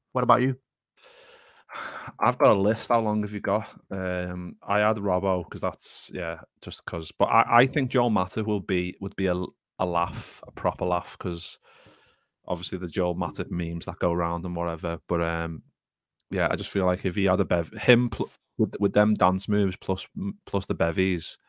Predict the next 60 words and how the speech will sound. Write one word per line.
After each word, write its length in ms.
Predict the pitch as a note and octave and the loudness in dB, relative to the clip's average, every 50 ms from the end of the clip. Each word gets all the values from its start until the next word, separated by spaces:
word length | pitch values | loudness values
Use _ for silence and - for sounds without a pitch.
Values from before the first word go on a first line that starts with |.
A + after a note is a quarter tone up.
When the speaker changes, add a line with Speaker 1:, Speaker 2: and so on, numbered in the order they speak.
| _ _ _ _ _ _ - - _ _ _ - | _ _ _ _ _ _ -20 -20 _ _ _ -8
Speaker 2:
I 60 | - | -8
just 160 | F2 F2 - | -6 -6 -6
feel 200 | - F#2 E2+ E2 | -4 -2 0 0
like 140 | E2+ E2+ - | 0 0 -2
would 120 | - D#2+ - - | -4 -6 -8 -10
just 140 | - - - | -12 -8 -4
be 80 | F2+ | -4
a 100 | D#2+ D#2 - | -4 -4 -4
hilarious 500 | - E2+ E2+ E2 E2 D#2+ E2+ E2+ E2 - | -4 -4 -2 -2 -4 -4 -4 -6 -6 -6
mix. 300 | E2+ E2+ E2+ - - - | -6 -6 -8 -8 -6 -2
I 100 | - A#2+ | 0 0
think 160 | - F3+ E3+ | 2 2 2
Curtis 300 | - F#3 E3+ E3+ - E3+ | 4 4 4 4 2 2
Jones 280 | - D#3+ C#3 C#3+ D3 C#3+ | 4 4 4 6 4 0
would 80 | D#3+ C#3+ | 0 0
be 80 | D3+ D3+ | 0 2
a 60 | D3 | 4
laugh 240 | D3+ D3 D3 - - | 6 4 4 4 0
as 80 | G2 G2 | -2 0
well. 180 | G2 G#2 G#2 G#2 | 2 2 0 0
I 40 | |
feel 140 | G2+ - A2 G2 | -2 0 0 2
like 120 | F#2+ F#2 | 2 0
he'd 200 | G2 G2 F#2+ F#2 | -2 -4 -2 0
be, 100 | A2 G2 | 0 2
like, 400 | G2 G2 F#2+ F2+ - - - - _ _ _ _ _ _ _ _ _ _ _ | 4 4 2 2 -2 -6 -16 -20 _ _ _ _ _ _ _ _ _ _ _
dragging 340 | - G#2+ F#2 F#2 F2+ F#2+ G2 | 2 4 4 4 4 4 0
you 80 | F#2+ F2+ | 0 0
to 120 | - - | -2 -2
Pot 240 | - - F#2 F2 - | 2 4 4 4 6
World 280 | F#2 F2+ F2+ F2+ F2 | 4 4 4 4 2
to 120 | - F#2+ F2+ | 0 -6 -10
fucking, 420 | - - - - F2+ F2+ F2 E2+ - - | -8 -8 -6 -4 -4 -6 -6 -8 -8 -6
and 140 | - E2+ E2+ | -6 -6 -4
spinning 340 | - - - F#2+ F2+ F2 F2+ | -6 -4 -2 -2 -2 0 0
around 160 | F2+ F2 F2 | 0 -2 -2
the 60 | F2+ - | -2 0
poles 320 | - F#2 E2 E2+ E2+ F#2 | 2 2 2 2 2 0
and 100 | F#2+ F#2+ | 0 0
all 180 | F#2 F#2 F#2+ G2 | 2 2 2 0
that. 120 | G2 - _ _ _ - - _ _ _ - - C#3+ - | 0 -2 _ _ _ -20 -20 _ _ _ -6 -6 -4 -2
Uh, 120 | G2 G2 G2 - F#2+ - - | 0 0 -2 -2 -4 -4 0
and 100 | - G#2+ | 2 4
then 80 | G2+ G#2 | 4 4
of 80 | A#2+ | 6
Speaker 1:
What 160 | C3 - C#3+ C#3+ | 8 8 10 10
a 40 | |
Speaker 2:
course 40 | C#3 | 10
Speaker 1:
night 240 | C#3+ C#3 C3+ C#3 C#3 - - | 10 10 8 8 6 4 4
that 200 | C#3+ A#2+ - D#3 | 2 4 4 4
was 220 | D#3+ D3+ C#3 - | 4 4 4 2
then. 260 | - D#3+ D3+ D3 C#3 - - - - - - - - - | 0 0 2 2 0 -2 -6 -14 -20 -20 -20 -6 0 2
Speaker 2:
<laughs> 100 | - - - - - - - - - - - - - G#3+ A3 G3+ F3 - - _ | 2 2 2 2 0 0 0 -2 -8 -8 -8 -8 -6 -6 -6 -6 -8 -14 -12 _
What 140 | - A2+ A2 | 2 4 4
a 20 | - | 4
pole 300 | - - A2+ A2+ A2 G#2+ | 6 6 6 6 8 6
that 120 | G#2+ G#2 | 6 4
was 180 | A2 A#2+ A#2 - | 4 2 0 0
then, 160 | - B2+ C3 | 0 -2 0
lad. 200 | B2+ C3 C3+ C3+ | -2 -2 -4 -6